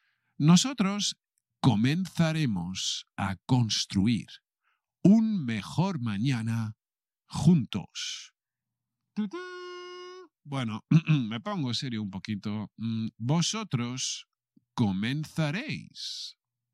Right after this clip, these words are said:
a disfrutar de los momentos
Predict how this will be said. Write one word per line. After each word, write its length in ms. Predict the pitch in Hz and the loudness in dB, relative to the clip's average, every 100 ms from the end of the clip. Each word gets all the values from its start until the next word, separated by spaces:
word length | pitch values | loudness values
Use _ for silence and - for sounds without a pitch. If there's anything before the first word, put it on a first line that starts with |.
| - _ | -20 _
a 200 | 85 80 | -8 -4
disfrutar 920 | 78 131 - - 90 85 120 87 - _ _ _ _ _ _ _ - | 0 2 0 -4 -6 -2 -4 -4 -10 _ _ _ _ _ _ _ -8
de 280 | 104 95 | 2 2
los 420 | 80 67 62 - - | 2 -4 -4 -6 -4
momentos 1080 | 76 78 98 95 82 - 85 85 - - | -4 0 -2 -2 -6 -6 -6 -8 -10 -12